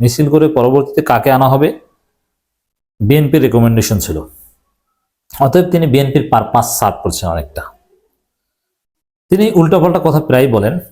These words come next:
একটা কথা বিভিন্ন গণমাধ্যম এভাবে শিরোনাম করেছে, "রমজানে ইফতার পার্টি না করে নিত্যপণ্যের দাম কমান।"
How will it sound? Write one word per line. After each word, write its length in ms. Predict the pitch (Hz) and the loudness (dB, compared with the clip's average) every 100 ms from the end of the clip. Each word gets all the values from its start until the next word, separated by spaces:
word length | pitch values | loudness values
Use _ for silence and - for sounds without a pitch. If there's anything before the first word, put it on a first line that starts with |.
| _ _ _ _ _ | _ _ _ _ _
একটা 260 | - - 110 | -6 -4 -2
কথা 540 | 107 117 117 - - _ _ _ _ _ _ _ - | -2 0 0 -2 -10 _ _ _ _ _ _ _ 2
বিভিন্ন 280 | 110 123 | 2 4
গণমাধ্যম 480 | 117 117 127 117 135 | 2 2 2 2 -2
এভাবে 320 | - 113 135 | 0 0 2
শিরোনাম 360 | 139 117 107 101 | 0 0 2 0
করেছে, 420 | - 90 - - - _ _ _ _ _ _ _ _ _ _ _ _ _ _ _ _ _ _ _ _ - | 0 -2 -2 -4 -6 _ _ _ _ _ _ _ _ _ _ _ _ _ _ _ _ _ _ _ _ 0
"রমজানে 480 | 139 165 196 196 | 2 4 4 4
ইফতার 280 | 165 - 185 | 2 2 2
পার্টি 280 | 170 185 180 | 4 4 4
না 140 | 151 | 2
করে 200 | 135 170 | 2 2
নিত্যপণ্যের 560 | 156 139 - 151 156 143 | 2 0 0 2 2 2
দাম 220 | 120 110 | 2 0
কমান।" 340 | 107 92 85 | 0 0 0